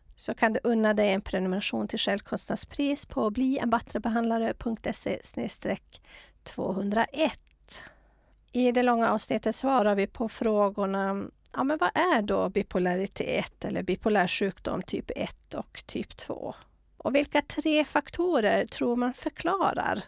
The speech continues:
uppkomsten eller utvecklandet av bipolaritet? Och vad är ärftligheten? Vilka neurotransmittorer är i obalans?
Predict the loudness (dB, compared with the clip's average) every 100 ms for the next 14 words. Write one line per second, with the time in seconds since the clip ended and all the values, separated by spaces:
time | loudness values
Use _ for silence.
0 | _ -4 -4 -6 -2 2 4 2 -2 -4
1 | -2 -2 -2 0 0 0 -2 -2 -2 -2
2 | -2 -4 -6 -4 -4 -4 -6 -2 -2 -2
3 | -6 -6 -8 -10 -8 -8 -12 _ -18 -18
4 | _ _ _ _ -4 0 2 2 2 0
5 | 2 2 2 2 2 2 0 2 2 2
6 | -2 -4 -2 -4 -8 _ _ _ -2 0
7 | 2 2 4 4 4 4 2 0 0 2
8 | 2 2 0 -2 -2 -2 0 2 4 4
9 | 2 0 -6 -12 0 4 6 6 4 2
10 | 0 0 0 0 0 -4 -6 -6 -4 -4
11 | -6